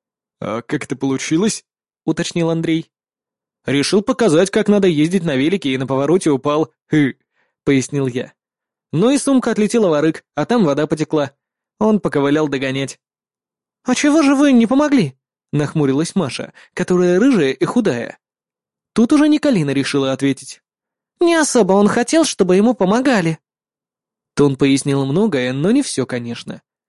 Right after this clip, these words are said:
«Что ж, подождём», сдержанно улыбнулся Андрей. «А вы, ребята, давайте скорее занимайте номера, чтобы успеть к позднему обеду.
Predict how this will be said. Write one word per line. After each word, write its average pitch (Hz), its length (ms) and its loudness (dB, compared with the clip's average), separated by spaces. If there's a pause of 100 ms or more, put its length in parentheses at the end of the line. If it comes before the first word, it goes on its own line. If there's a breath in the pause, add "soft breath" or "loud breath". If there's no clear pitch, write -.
(640)
«Что - 380 -14
ж, - 260 -14
подождём», 180 800 2 (180)
сдержанно 143 600 -2
улыбнулся 143 580 -4
Андрей. 139 400 -10 (540)
«А 127 160 -4
вы, 175 160 4
ребята, 139 600 0
давайте 147 320 0
скорее 143 360 0
занимайте 139 440 -4
номера, 147 380 -2
чтобы 139 280 -2
успеть 143 340 -2
к - 80 -16
позднему 147 400 0
обеду. 131 420 -6